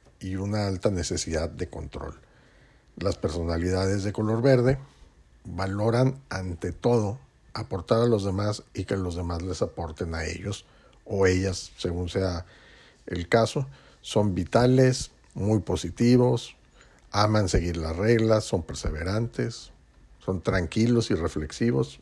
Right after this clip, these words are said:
a la vez que también tienen una gran facilidad para sentirse felices.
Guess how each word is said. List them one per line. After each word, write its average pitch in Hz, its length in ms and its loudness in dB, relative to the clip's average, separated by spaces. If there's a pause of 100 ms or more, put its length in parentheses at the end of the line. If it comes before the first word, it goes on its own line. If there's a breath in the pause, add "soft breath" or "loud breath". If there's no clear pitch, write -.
a - 160 -8
la 90 140 0
vez 101 180 2
que - 80 2
también 107 420 0
tienen 117 220 4
una 117 280 4
gran 107 440 0
facilidad 90 720 -2
para 87 160 0
sentirse 76 460 -8
felices. 78 520 -8